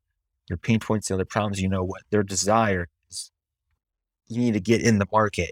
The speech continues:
and to, to, to get in the marketplace, you need to get a couple sales under you and understand how it's working.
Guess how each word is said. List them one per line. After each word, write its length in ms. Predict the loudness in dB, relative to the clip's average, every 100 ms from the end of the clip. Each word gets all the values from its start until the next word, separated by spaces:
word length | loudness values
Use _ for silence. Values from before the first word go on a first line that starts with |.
| -4
and 180 | -6
to, 280 | -6 -14 -16 -16 -4
to, 120 | -2
to 120 | 0
get 180 | 2 4
in 100 | 4
the 80 | 2
marketplace, 640 | 2 2 0 -2 -2 0
you 100 | -4
need 240 | -2 -4 -4
to 140 | -8
get 240 | -2 -2 -2
a 60 | -6
couple 200 | -6 -6
sales 420 | -8 -2 0 0
under 140 | -2 -4
you 260 | -6 -8 -8 _ _ _ _ _
and 140 | -2
understand 600 | 0 0 -2 0 0 0
how 120 | -2 -4
it's 220 | -6 -8
working. 280 | -8 -8